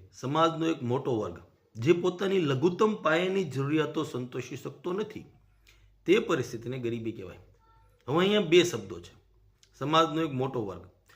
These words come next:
પોતાની લઘુત્તમ પાયાની જરૂરિયાત. હવે લઘુત્તમ જરૂરિયાતો કોને કહીશું? લઘુત્તમ જરૂરિયાતો એટલે અન્ન, વસ્ત્ર અને આવાસ.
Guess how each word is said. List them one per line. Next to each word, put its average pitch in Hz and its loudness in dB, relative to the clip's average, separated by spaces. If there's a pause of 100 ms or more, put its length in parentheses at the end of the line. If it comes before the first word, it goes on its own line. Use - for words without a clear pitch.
(360)
પોતાની 185 0
લઘુત્તમ 175 2
પાયાની 165 2
જરૂરિયાત. 120 -2
હવે 113 0
લઘુત્તમ 151 2
જરૂરિયાતો 160 2
કોને 160 -6
કહીશું? - -14 (760)
લઘુત્તમ 165 2
જરૂરિયાતો 131 0
એટલે 127 -4 (680)
અન્ન, 202 6
વસ્ત્ર 139 2
અને 120 0
આવાસ. 98 -8